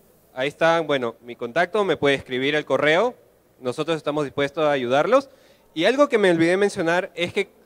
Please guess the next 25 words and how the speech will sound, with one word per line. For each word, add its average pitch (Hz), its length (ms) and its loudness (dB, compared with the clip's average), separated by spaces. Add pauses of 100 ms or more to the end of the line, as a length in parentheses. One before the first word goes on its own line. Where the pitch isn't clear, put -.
(140)
con 160 180 2
la 156 80 4
red 196 260 2
Syntec 185 380 -2
Bio 156 400 4 (1600)
estamos 220 500 0
terminando 190 440 0
de 202 60 6
armar 190 240 2
un 196 80 2
manual, 214 380 2 (680)
un 180 140 -4
manual 185 300 4
en 190 100 2
español, 190 540 2 (500)
en 156 100 -4
donde 156 220 2
te 156 360 -2
da 180 200 2
todos 208 580 6
los 208 140 2
recursos 214 720 -2 (960)
para 143 240 2
poder 151 440 0 (340)
implementar 165 760 0